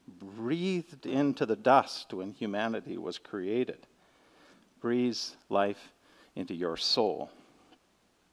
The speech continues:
So, as we listen to this next piece, Et in Spiritum Sanctum, make it a spiritual practice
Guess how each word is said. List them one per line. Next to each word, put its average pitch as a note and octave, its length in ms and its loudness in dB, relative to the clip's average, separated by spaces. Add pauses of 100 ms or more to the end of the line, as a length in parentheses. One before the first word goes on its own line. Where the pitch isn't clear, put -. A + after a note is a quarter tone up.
(760)
So, C3 300 6 (280)
as C#3 180 6
we D3 120 6
listen F3 300 8
to D3 80 6
this D#3+ 280 4
next - 400 -6 (140)
piece, - 480 -10
Et C#3+ 420 0
in C3+ 400 0
Spiritum C#3 640 0
Sanctum, D#3+ 680 0 (2000)
make D3 160 0
it E3+ 60 0
a D#3+ 40 -4
spiritual - 600 -2
practice - 800 -10